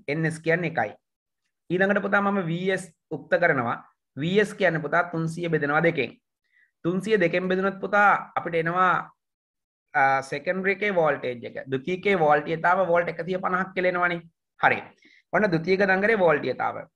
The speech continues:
හැබැයි මෙතනදී පුතා ද්විතීයික දඟරේ වෝල්ටීයතාව එකසිය පනහක් වුණාට ඔය ද්විතීයික දඟරේ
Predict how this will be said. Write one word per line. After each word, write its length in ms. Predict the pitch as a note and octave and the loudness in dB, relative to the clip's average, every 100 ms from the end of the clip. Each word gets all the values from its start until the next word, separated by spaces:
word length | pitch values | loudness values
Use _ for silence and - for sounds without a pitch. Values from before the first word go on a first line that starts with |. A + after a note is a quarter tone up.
| _ _ _ _ _ _ _ - | _ _ _ _ _ _ _ -2
හැබැයි 260 | C3+ F3 | 2 4
මෙතනදී 380 | F#3 - D#3+ F3+ | 2 0 0 0
පුතා 240 | G3+ D#3 - - _ _ | 2 0 0 -4 _ _
ද්විතීයික 400 | C3 C3 E3+ G3 | -6 0 0 2
දඟරේ 420 | G3 G3+ G#3 G#3 | 2 4 4 4
වෝල්ටීයතාව 560 | D3+ C#3+ E3 E3+ F#3 F3 | 2 2 -2 0 2 2
එකසිය 340 | E3 D#3+ G3 | -2 -6 -6
පනහක් 380 | F#3+ E3 F3 F#3+ | -4 -4 -4 -4
වුණාට 380 | - D#3 F3+ C#3+ A#2 D3+ - | -2 2 4 4 0 -2 -4
ඔය 140 | - F#3+ | -2 -2
ද්විතීයික 460 | C3+ C3 F#3 G3 G#3+ | -2 -4 -2 -2 0
දඟරේ 680 | E3 D3 G3 F#3 C#3+ G3+ | 2 4 2 2 0 -4